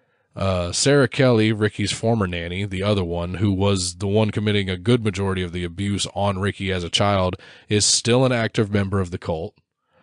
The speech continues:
Uh, Sarah and Karen still run the cult to this day from an unknown location somewhere in the world.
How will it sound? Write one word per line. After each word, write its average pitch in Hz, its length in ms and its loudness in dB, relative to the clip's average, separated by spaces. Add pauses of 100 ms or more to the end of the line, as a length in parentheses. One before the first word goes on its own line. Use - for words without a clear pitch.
(400)
Uh, 92 420 2
Sarah 113 460 6
and 98 180 0
Karen 110 320 2
still 107 400 4
run 110 240 2
the 127 80 2
cult 120 420 2
to 170 200 4
this 170 200 4
day 160 300 4
from 123 220 0
an 110 100 0
unknown 139 540 2
location 110 540 -2
somewhere 107 420 -2
in 92 100 0
the 87 60 -6
world. 82 400 -6